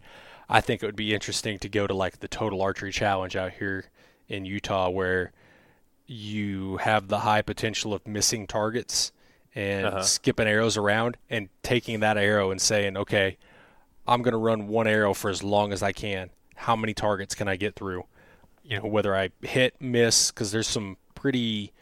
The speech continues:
Speaker 1: rocky terrain that you're gonna put an arrow through. Obviously, you could scrape carbon off of it, but most of the time,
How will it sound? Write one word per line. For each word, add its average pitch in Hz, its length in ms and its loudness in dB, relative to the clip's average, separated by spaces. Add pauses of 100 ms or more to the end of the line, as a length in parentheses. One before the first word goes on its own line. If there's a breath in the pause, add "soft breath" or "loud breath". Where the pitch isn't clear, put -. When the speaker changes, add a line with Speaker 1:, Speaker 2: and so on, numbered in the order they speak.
(300 soft breath)
Speaker 1:
rocky 117 440 4
terrain 110 520 2
that 98 120 -6
you're 101 140 -12
gonna 101 120 -4
put 113 180 -2
an 98 100 -4
arrow 104 260 4
through. 101 260 -4
Obviously, 104 360 0
you 101 120 -10
could 101 120 -10
scrape - 320 -6
carbon 120 340 2
off 101 200 -2
of 104 160 0
it, 98 140 -8
but 110 140 -6
most 117 380 2
of 101 140 -4
the 107 80 -4
time, 104 480 0